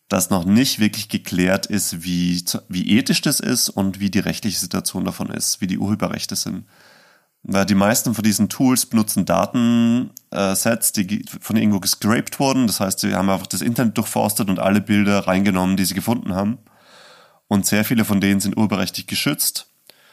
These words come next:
Und das ist ein Riesenfass,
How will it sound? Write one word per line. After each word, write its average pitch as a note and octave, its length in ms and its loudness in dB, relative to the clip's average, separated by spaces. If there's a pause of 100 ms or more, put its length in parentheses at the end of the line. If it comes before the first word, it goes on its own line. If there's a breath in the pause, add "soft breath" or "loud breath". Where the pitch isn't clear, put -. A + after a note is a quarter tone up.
(720 soft breath)
Und G2 720 -2
das F2+ 160 0
ist G2 120 0
ein G2+ 100 6
Riesenfass, A2 1000 2